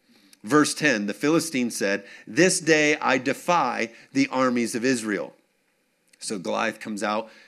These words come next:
and makes it real clear, "Yeah, I am here to defy your God." Verse twenty-six, so David said to those standing near him, "What will be done for the man who kills this Philistine and removes this disgrace from Israel?"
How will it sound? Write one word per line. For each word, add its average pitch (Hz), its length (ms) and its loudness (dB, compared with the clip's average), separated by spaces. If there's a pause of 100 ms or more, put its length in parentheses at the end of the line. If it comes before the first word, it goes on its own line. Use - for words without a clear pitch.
(100)
and 110 140 -6
makes 113 220 -4
it 104 100 -10
real 110 160 -2
clear, 104 360 -4
"Yeah, 107 240 -2
I 104 160 -4
am 107 260 -6
here 92 280 -6
to - 160 -10
defy 95 400 -10
your 90 200 -6
God." 82 320 -10 (420)
Verse 151 260 4
twenty-six, 147 640 0
so 151 140 0
David 165 420 2
said 151 220 0
to 151 80 0
those 139 220 0
standing 143 380 0
near 151 220 2
him, 117 300 0 (340)
"What 180 340 8
will 185 160 6
be 160 200 2
done 139 360 2
for 147 140 -2
the 139 140 -2
man 131 360 2
who 127 160 -2
kills 127 400 -2
this 113 180 -4
Philistine 98 680 -6 (320)
and 135 260 2
removes 120 640 2
this 117 220 -4
disgrace 120 840 -4
from 107 300 -8
Israel?" 98 500 -6